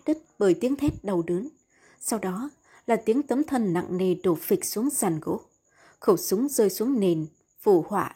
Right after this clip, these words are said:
thêm một tiếng cạch. Tặc xăng cảm thấy nhói tim. Hắn rón rén mò lại ngách cửa quan sát bằng một mắt. Nào,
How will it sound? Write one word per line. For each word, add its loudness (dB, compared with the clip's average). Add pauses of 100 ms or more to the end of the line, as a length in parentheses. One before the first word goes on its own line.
thêm -4
một -4
tiếng -4 (140)
cạch. -12 (2250)
Tặc -6
xăng -2
cảm -4
thấy -4
nhói -2
tim. -4 (720)
Hắn -2
rón 0
rén -2 (160)
mò 2
lại 0
ngách -6
cửa -2
quan -6
sát -4 (200)
bằng 0
một 0
mắt. -8 (2000)
Nào, -2